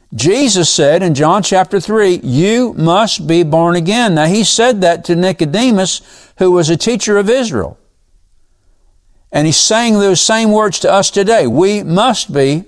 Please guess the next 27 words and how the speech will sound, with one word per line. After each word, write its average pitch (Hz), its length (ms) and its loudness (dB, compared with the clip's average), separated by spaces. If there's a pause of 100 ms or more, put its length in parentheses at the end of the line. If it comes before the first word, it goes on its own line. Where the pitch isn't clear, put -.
born 156 320 0
again 165 400 0
if 147 160 -2
we're 151 140 2
going 143 320 0
to 170 140 -2
see, 127 400 -2 (260)
uh, 139 180 2
the 139 140 -2
kingdom 131 420 -2
of 165 140 -2
God. 175 440 0 (420)
How 156 180 0
many 196 240 0
denominations 180 1040 0
and 147 200 -2
churches 190 480 -2
teach 240 400 -2
now 151 240 2
that 156 200 -2
good 165 160 0
works 190 340 0
will 180 80 0
get 170 300 -2
you 180 60 -2
into 190 160 -2
heaven? 185 420 -2